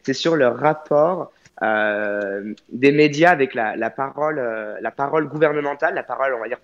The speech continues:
publique et officielle. Euh, est-ce qu'il n'y a pas eu deux temps dans cette crise ? Euh, et encore, je, maintenant, tu vois, en, en discuter, je me dis que les médias, en fait, c'est, c'est trop global, parce que comme tu dis, il y a,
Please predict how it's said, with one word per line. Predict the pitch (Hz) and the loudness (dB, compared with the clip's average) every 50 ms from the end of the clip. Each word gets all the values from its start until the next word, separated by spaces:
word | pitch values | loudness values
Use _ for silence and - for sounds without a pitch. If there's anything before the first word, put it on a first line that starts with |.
| _ | _
publique | - - 165 147 151 170 175 - - | -10 -8 -8 -6 -6 -6 -4 -2 -2
et | 151 147 - | -4 0 0
officielle. | 135 131 - - 139 - - - 139 165 196 - - _ _ _ - - | 0 0 0 -4 -10 -12 -6 -4 -2 -2 -2 -4 -8 _ _ _ -2 0
Euh, | 117 113 113 113 113 110 113 110 104 - - | 0 2 2 2 0 -2 -4 -6 -8 -6 -4
est-ce | - - - | -4 -2 2
qu'il | - 190 | 2 2
n'y | 196 | 4
a | - | 4
pas | 170 170 | 2 2
eu | 190 208 202 | 2 2 -2
deux | 143 131 131 131 165 170 170 | -4 -8 -2 0 0 0 0
temps | - - 143 131 165 202 - - | 0 -2 -2 -2 -2 -6 -8 -6
dans | 123 123 | -6 -4
cette | - - 120 113 | -2 -2 -2 -2
crise ? | - - - 131 156 190 185 139 - - _ _ _ _ _ - | -6 -10 -8 -6 -6 -4 -4 -4 -6 -6 _ _ _ _ _ -2
Euh, | - 117 113 110 110 107 110 104 | 0 2 2 2 2 0 0 2
et | - 131 | 2 2
encore, | 127 135 160 170 170 - 135 | 4 4 4 2 2 0 -6
je, | 127 - | -8 -8
maintenant, | 131 120 127 135 139 139 156 165 165 - - | -8 -6 -2 0 2 2 2 2 2 0 -2
tu | - 147 | 0 0
vois, | 147 101 | 0 0
en, | 76 123 127 120 92 131 127 | 0 -4 -4 -4 -4 -4 -4
en | 135 135 | -4 -4
discuter, | 135 131 131 - 139 131 160 | -4 -6 -8 -8 -4 -2 -2
je | 156 | -2
me | 143 | -2
dis | 147 165 | -2 0
que | - 143 | 2 2
les | 127 131 147 151 | 4 6 4 4
médias, | 151 151 143 139 127 139 147 143 | 6 4 2 2 2 2 2 2
en | 139 | 0
fait, | - 139 135 - | -2 -4 -4 -4
c'est, | - - | -6 -10
c'est | - 131 | -10 -10
trop | 107 - - 127 | -8 -6 -6 -4
global, | 120 123 123 120 127 131 165 | 0 0 0 2 2 0 0
parce | 165 - - | -2 -8 -14
que | 120 | -12
comme | - 120 113 | -10 -10 -10
tu | 113 - 123 | -12 -14 -20
dis, | 120 120 | -20 -10
il | 131 127 | -4 -2
y | 113 | -2
a, | 104 101 101 98 - | 0 0 -2 -4 -6